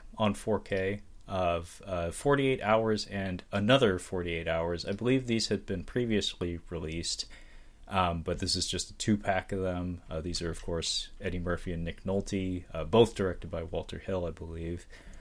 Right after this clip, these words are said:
Um, we also have, uh, Warner Archive Collection's, uh, Attack of the Fifty-Foot Woman from nineteen fifty-eight. Uh,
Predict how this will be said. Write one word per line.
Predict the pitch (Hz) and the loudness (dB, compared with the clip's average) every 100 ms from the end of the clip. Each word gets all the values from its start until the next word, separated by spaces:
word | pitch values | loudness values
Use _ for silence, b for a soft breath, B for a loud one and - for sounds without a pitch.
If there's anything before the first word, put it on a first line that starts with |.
| b b b b - | b b b b 4
Um, | 104 98 90 87 - - - | 6 8 4 -4 -12 -18 2
we | 98 | 6
also | 104 113 | 6 6
have, | 104 113 107 107 - - - | 10 12 12 8 0 -12 -8
uh, | 92 92 92 92 90 87 87 | -4 -2 -2 0 0 -2 2
Warner | 104 131 127 | 8 10 8
Archive | 110 123 - 113 104 | 6 4 6 4 4
Collection's, | - 104 104 - 107 101 98 - | 0 0 0 0 -2 0 0 0
uh, | 92 87 85 | 0 -4 -4
Attack | 87 - 110 120 | -4 -2 -4 -4
of | 107 | -6
the | 98 | -4
Fifty-Foot | - 120 127 - 147 135 | -2 0 -2 0 0 2
Woman | 147 156 131 90 | 4 6 6 4
from | - 92 | 0 -4
nineteen | 95 98 98 | -2 -2 -6
fifty-eight. | - 92 - 95 113 139 - b b b b - | -6 -8 -8 4 6 6 4 b b b b -6
Uh, | 92 87 | -2 0